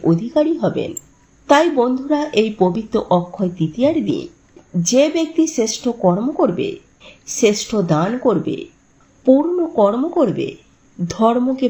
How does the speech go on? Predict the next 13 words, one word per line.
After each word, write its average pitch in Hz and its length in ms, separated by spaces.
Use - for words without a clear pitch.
পালন 175 380
করবে, 247 360
ঈশ্বর 311 480
বা 277 200
ভগবানের 220 540
প্রতি 240 240
আস্থা 175 420
বা 170 140
ভরসা 165 440
রাখবে, 190 380
সেই 247 400
ব্যক্তি 254 400
কখনো 220 340